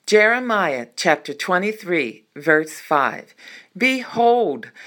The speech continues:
the days are coming," says the Lord, "that I will raise to David a branch of righteousness.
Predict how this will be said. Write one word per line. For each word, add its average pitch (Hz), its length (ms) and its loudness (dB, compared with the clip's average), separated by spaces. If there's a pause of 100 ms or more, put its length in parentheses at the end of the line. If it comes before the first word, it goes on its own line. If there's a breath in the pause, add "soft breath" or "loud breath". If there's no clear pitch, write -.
(220 loud breath)
the 202 160 4
days 220 600 2
are 220 220 4
coming," 220 560 -2
says 139 420 -2
the 131 120 -2
Lord, 120 420 -4 (380 loud breath)
"that 175 280 2
I 202 240 4
will 170 280 0
raise 214 560 0
to 240 160 -4
David 180 720 -2
a 156 160 0
branch 190 760 -2
of 208 220 0
righteousness. 170 1000 -2